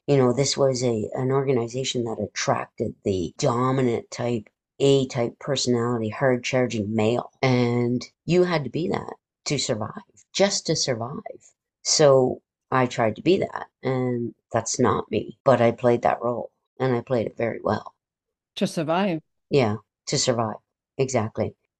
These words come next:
Speaker 1: I've realized that they didn't know any better. They were afraid, especially in the beginning, where, you know, is homosexuality a disease that you can catch?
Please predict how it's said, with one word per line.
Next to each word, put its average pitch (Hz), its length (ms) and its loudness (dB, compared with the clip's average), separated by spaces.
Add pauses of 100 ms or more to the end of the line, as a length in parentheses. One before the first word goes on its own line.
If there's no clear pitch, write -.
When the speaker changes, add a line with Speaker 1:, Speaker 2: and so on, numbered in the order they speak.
(140)
Speaker 1:
I've 156 500 4
realized 147 680 0
that 123 260 0 (480)
they 180 100 4
didn't 156 220 4
know 123 180 0
any 127 120 -4
better. 139 360 -8 (580)
They 143 160 4
were 135 220 6
afraid, 120 540 -4 (160)
especially 139 480 0
in 131 100 4
the 127 60 0
beginning, 139 560 0
where, 123 520 -2
you 127 180 -4
know, 120 280 -4 (220)
is 123 300 -2
homosexuality 120 920 -2
a 113 80 0
disease 117 560 -4
that 104 160 -2
you - 60 -14
can 113 200 -2
catch? - 580 -4